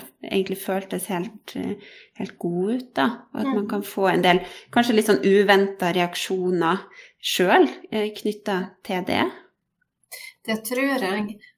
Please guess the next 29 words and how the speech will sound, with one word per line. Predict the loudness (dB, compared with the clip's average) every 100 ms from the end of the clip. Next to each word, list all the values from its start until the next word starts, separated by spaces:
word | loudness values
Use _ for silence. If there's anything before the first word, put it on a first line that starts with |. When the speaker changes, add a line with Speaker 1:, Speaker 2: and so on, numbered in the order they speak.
| -6
Speaker 2:
og, | 0 0 0 -6 _ _
eh, | -8 -4 -2 -2 -2 -4 -6
nå | -2 2
er | 4 4
jo | 0
ikke | -4 -4 -6 -6
jeg, | -4 -2 -2 -4
eh, | -6 -8 -6 -4 -4 -6 _
mann, | -4 0 2 0
så | -2
jeg | 0
vet | 0 0 -6
jo |
ikke | -10 -8 0
helt, | 0 0 -6 -18 -20 -18 -6
men | -2 0 -2 -2
jeg | 0
synes | 4 4 4 4 2
det | 2 -4
er |
en | -2
del, | 0 0 -2 -10 -12
eh, | -8 -6 -4 -6 -6 -8 -12 _ _ _ _ _ _ _ -12
fedre | -4 -2 -2 0 2
som | 2 2 4
sier | 6 6 4 -2 -2 -2
at | -2 -4 -8 -18 -20 -20 _ _ _ _ -6
det | -4 0
var | 0 2 0